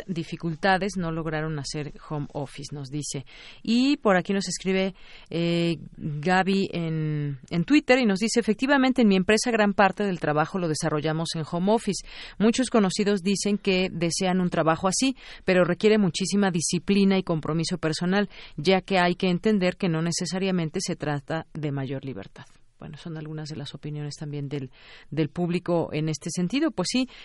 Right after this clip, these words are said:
¿cómo, cómo se regula? Quizás todo esto apenas nos está, digamos, tocando, eh, eh, esta parte justamente de ver cómo lo adecuamos, cómo nos, nos acostumbramos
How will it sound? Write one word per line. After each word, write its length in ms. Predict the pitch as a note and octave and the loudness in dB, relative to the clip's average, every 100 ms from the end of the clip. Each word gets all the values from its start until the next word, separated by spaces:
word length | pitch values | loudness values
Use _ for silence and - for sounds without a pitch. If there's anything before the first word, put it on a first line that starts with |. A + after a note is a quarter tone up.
| - | -4
¿cómo, 360 | - A3 B3 G3 | 4 6 6 6
cómo 200 | A3 A#3+ | 4 4
se 140 | A#3+ | 2
regula? 360 | G3+ G#3 C#4 A#3+ | 2 2 2 0
Quizás 340 | F#3+ G#3 A#3+ | -2 -2 -2
todo 180 | - C4+ | 0 2
esto 280 | C4 - C4 | 2 2 2
apenas 360 | - - G#3 A3 | 2 0 0 2
nos 180 | G3+ F3+ | 0 -4
está, 440 | - G3+ G#3 G#3+ | -2 2 4 4
digamos, 400 | G3 F#3 G3 G#3 | 2 0 0 0
tocando, 640 | - - F#3+ G3 G3 G#3+ A3+ - - - - | -2 0 2 2 2 0 0 -6 -20 -20 -8
eh, 460 | E3 E3 D#3+ D#3+ D#3 C#3+ - - - - - | -2 0 2 2 2 -2 -8 -20 -20 -20 -12
eh, 300 | - E3 D#3 A2+ B2 | -6 -4 -4 -6 0
esta 260 | G3+ - | 0 2
parte 340 | - G3+ G3 G#3 | 6 6 6 2
justamente 600 | - G3 G3+ F#3 F3+ G#3+ | -4 -2 0 0 0 0
de 100 | F3 | 2
ver 180 | F3 E3+ | 0 0
cómo 280 | G3 F#3 | -4 -2
lo 80 | D#3+ | -2
adecuamos, 420 | D3+ D3 F3+ F#3+ - | -2 -2 -2 -2 -2
cómo 180 | C4 C#4 | -2 0
nos, 320 | A#3 - - | 0 -2 -8
nos 280 | - E3+ D3+ | -6 -6 -6
acostumbramos 680 | F#3 - - F3 F#3+ G3+ G3+ | -8 -6 -4 0 0 0 -2